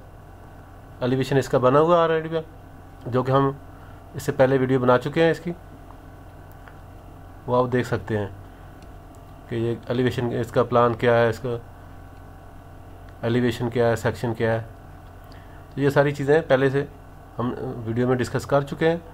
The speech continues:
आज जो है, आज सिर्फ इसका फ्रंट एलिवेशन जो बना हो, उसको हम देखेंगे कि इसके ऊपर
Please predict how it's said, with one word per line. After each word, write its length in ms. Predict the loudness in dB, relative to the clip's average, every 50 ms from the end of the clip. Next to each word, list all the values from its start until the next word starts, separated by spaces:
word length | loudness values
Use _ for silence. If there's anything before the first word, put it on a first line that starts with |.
| -20 -20 -20 -20 -20 -20 -20 -20 -20 -20 -20 -20 -14 -4 0
आज 240 | 2 4 4 4 2
जो 160 | 2 2 4
है, 180 | 6 6 6
आज 220 | 6 6 4 4 2
सिर्फ 260 | 2 0 0 2 2
इसका 300 | 0 -2 0 -4 -4 -6 -6 -12 -20 -20 -20 -20 -20 -20 -20 -20 -20 -20 -20 -20 -20 -20 -20 -20 -20 -20 -20 -20 -20 -12 -4
फ्रंट 260 | 2 4 4 4 4
एलिवेशन 460 | 2 2 2 0 -2 -2 0 -2 -2 -2
जो 200 | -2 -2 -4 -2
बना 300 | 0 2 4 6 6 6
हो, 160 | 6 4 2 0 -2 -8 -8 -8
उसको 280 | -8 -8 -4 -2 -2 0
हम 220 | 0 -2 -4 -4
देखेंगे 360 | -4 -6 -4 -4 -4 -4 -4
कि 120 | -4 -4 -6
इसके 200 | -6 -6 -8 -10
ऊपर 240 | -10 -8 -10 -12